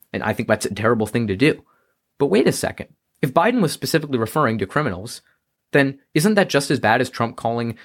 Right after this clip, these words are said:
whether it even be M S thirteen, rapists and criminals? <clears throat> 'Cause if he thinks that calling,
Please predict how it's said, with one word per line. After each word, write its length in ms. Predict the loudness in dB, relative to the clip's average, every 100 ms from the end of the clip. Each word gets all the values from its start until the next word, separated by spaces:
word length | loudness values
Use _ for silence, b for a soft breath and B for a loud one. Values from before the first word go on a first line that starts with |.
| B -4
whether 280 | 2 4
it 80 | 4
even 220 | 4 2
be 120 | 2 2
M 140 | 2
S 140 | 2 2
thirteen, 640 | 2 2 0 0 -2 -8 _ _ _ _ _ 2
rapists 460 | 4 4 2 0
and 120 | 0
criminals? 460 | 0 0 -2 -6 -14 _
<clears throat> 80 | 2
'Cause 560 | 2 0 _ 0 2
if 120 | 2
he 100 | 0
thinks 180 | 0 0
that 100 | 0
calling, 360 | 0 0 0